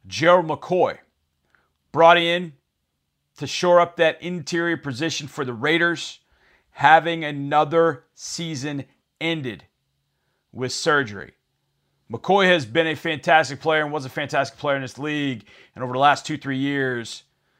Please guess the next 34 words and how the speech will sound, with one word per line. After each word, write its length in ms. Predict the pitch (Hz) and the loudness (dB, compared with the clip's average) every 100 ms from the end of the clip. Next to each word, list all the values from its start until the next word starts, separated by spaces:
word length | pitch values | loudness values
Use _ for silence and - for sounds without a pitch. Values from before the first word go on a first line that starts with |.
| _ _ _ _ _ _ _ | _ _ _ _ _ _ _
the 80 | 131 | -6
injury 400 | 170 190 160 165 | -2 0 0 0
bug 480 | 123 165 160 160 139 | 4 6 8 8 4
has 280 | 131 139 - | -4 -6 -6
felled 400 | - 160 156 135 | 0 4 4 2
him. 220 | 135 120 | -6 -2
Last 400 | 131 170 180 - | 6 6 6 -2
year, 320 | 135 135 131 - | -4 -4 -6 -8
he 120 | 135 | -8
was 220 | 123 113 | -8 -8
with 220 | 123 127 | -6 -8
the 140 | - 123 | -8 -14
pra-, 480 | - 151 156 127 127 | 0 4 6 4 0
uh, 40 | |
with 140 | 123 | -4
the 60 | 123 | -12
Cowboys, 800 | - 175 190 120 98 98 110 - _ _ _ _ _ _ _ _ _ | 4 6 6 4 -10 -10 -12 -16 _ _ _ _ _ _ _ _ _
and 120 | 127 | -10
he 40 | 131 | -6
ruptured 360 | 127 175 - | 2 2 2
his 100 | 135 | -8
quad 460 | - - 160 165 165 | -12 4 8 10 8
in 100 | 143 | 2
practice. 800 | - 170 160 160 160 143 - - _ _ | 0 4 6 4 -6 -8 -10 -16 _ _
That 220 | 120 139 151 | -4 -2 -2
ended 180 | 151 | -2
that 220 | 151 160 - | 0 2 0
season. 400 | 127 113 82 - _ _ _ _ _ _ _ _ | -10 -12 -16 -20 _ _ _ _ _ _ _ _
He 120 | - 135 | -10 2
got 220 | 147 123 | 4 6
hurt 260 | 170 175 | 2 2
the 100 | - | 0
other 140 | 160 147 | -2 0
night 380 | 147 151 143 | 2 2 2